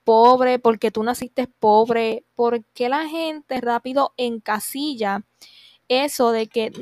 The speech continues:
tienes que ser conforme con lo que tienes porque si no, no eres agradecido, eres ambicioso? ¿Por qué yo tengo que conformarme? Soy agradecido con lo que tengo, a lo mejor tengo un techo,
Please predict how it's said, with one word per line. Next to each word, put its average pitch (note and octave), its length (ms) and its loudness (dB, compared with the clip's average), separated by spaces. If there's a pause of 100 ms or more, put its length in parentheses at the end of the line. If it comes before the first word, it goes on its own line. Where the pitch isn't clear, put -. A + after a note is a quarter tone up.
tienes E4 260 -4
que F#4+ 140 0
ser D4+ 200 0
conforme D#4+ 480 0
con D#4 120 -2
lo C#4 100 0
que B3+ 140 -4
tienes D4+ 340 -6
porque C4 260 0
si B3+ 200 -6
no, C#4 280 -2
no D#4 60 -2
eres C#4 220 -4
agradecido, C4 880 -2
eres B3+ 160 -4
ambicioso? B3+ 580 -4
¿Por B3 320 6
qué B3+ 120 -2
yo C#4+ 100 2
tengo F4+ 160 -2
que E4 80 -10
conformarme? A#3+ 680 0
Soy C4 380 2 (760)
agradecido A3+ 720 0
con D#4+ 120 0
lo D#4 80 0
que D4 100 -4
tengo, A#3+ 240 -2
a A#3 40 2
lo A3 60 0
mejor G3 220 -2
tengo C4 200 -4
un D4 120 -6
techo, A3+ 640 -2